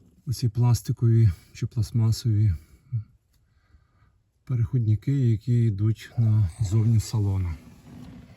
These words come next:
Тепер за допомогою викрутки ми викручуємо ось ці болтики, отут, ось тут, тут і тут,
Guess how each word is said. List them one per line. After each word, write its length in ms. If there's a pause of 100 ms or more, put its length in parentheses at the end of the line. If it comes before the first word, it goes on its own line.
(2250)
Тепер 320
за 140
допомогою 680
викрутки 640 (960)
ми 100
викручуємо 920 (1300)
ось 200
ці 120
болтики, 800 (220)
отут, 500 (960)
ось 180
тут, 540 (1080)
тут 300
і 60
тут, 340